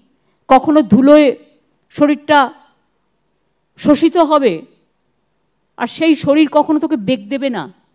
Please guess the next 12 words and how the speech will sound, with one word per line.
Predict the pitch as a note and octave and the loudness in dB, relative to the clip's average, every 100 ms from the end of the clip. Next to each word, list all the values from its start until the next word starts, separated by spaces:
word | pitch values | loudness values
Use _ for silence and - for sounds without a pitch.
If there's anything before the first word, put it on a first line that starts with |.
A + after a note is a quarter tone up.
| _ - | _ -8
এটা | C4 | 0
তুই | C#4 | 2
ভাবলি | A3+ B3+ B3+ | 4 2 0
কি | B3 | -4
করে? | G3+ F3+ C#3 - _ _ _ _ _ _ _ | -6 -8 -10 -18 _ _ _ _ _ _ _
শরীরটাকে | - D4+ D#4 D#4+ E4 | 2 2 2 -4 -4
আমরা | E4 E4 | -2 -2
ঝড়ে | A#3 B3 D4 E4 | -2 -2 -2 -2
জলে | D4+ D4+ D#4 | -2 0 0
ভেজাবো, | A#3 C4+ D4 C4+ A3 - _ _ _ _ _ | -2 -2 -2 0 0 -2 _ _ _ _ _
গরমে | G3 C4 D4+ D#4+ E4 D4+ - _ _ - | 0 4 6 4 2 -2 -10 _ _ -4
ঘুরবো, | A3+ D#4+ D#4 C4+ - | 2 4 4 2 0